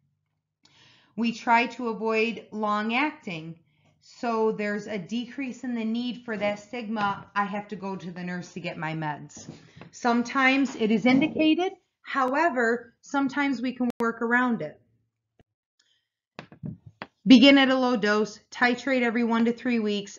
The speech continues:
talk with the parents, understand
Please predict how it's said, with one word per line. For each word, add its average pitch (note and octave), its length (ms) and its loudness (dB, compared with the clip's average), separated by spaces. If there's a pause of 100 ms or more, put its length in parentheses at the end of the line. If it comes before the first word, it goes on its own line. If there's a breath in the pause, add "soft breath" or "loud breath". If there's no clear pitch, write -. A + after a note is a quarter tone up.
(160)
talk C4 380 2
with B3 160 -6
the A#3 60 -6
parents, G#3+ 680 -6 (480 soft breath)
understand B3+ 1000 -2